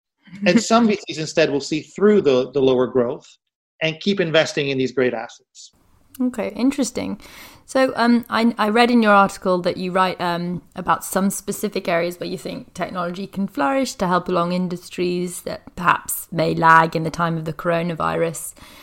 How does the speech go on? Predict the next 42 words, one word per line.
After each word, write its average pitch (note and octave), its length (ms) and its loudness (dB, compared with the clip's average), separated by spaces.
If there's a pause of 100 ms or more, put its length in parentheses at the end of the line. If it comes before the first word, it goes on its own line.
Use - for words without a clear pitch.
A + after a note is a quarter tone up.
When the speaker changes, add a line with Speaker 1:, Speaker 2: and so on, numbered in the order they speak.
(300)
Speaker 2:
And G#3+ 80 2
I B3 40 6
was C#4 100 2
just D4 200 -4
wondering, D4+ 500 2
would A#3 200 0
you C#4+ 120 2
consider C#4 460 4
kind A#3+ 220 2
of G#3+ 120 0
encouraging G#3 560 2
founders A3+ 560 4
into A#3 360 4
these B3+ 220 2
areas C#4+ 640 2
where B3+ 100 0
you A#3 140 -2
think A#3+ 300 -4
they A3+ 120 -2
might A#3+ 240 2
be B3 60 -4
able A#3 160 -4
to A3+ 120 -10
flourish, B3 640 0
or F#3 500 0 (340)
perhaps G3+ 360 2
taking G#3 400 0
a G#3 60 4
more F#3 440 4
hands-on G3 460 0
approach A3+ 400 0
at C#4 100 -8
the A3+ 100 -6
incubation A#3 640 0
stage A#3+ 580 -2
or G3 80 -4
the F#3 80 -6
pre-seed G#3 640 -4
stage A#3 440 -4
at - 120 -14
Dawn B3 240 2
Capital? B3 480 -2